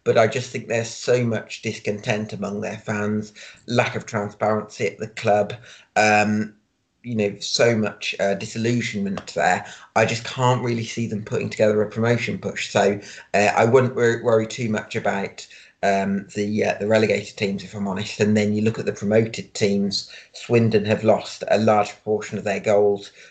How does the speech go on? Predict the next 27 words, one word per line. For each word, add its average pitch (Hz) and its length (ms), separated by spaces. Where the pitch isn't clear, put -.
from 107 160
the 95 80
previous 104 400
season 101 320
in, 101 280
uh, 95 220
Doyle 104 340
and 104 160
Yates, 110 460
and, 104 420
and 107 120
obviously 104 480
I, 101 120
I - 140
can't 107 200
really 104 200
see 104 260
Northampton 101 640
posing 87 380
much - 240
of - 60
a - 40
threat. - 240
So 101 160
in 113 120
that 127 200
sense, - 400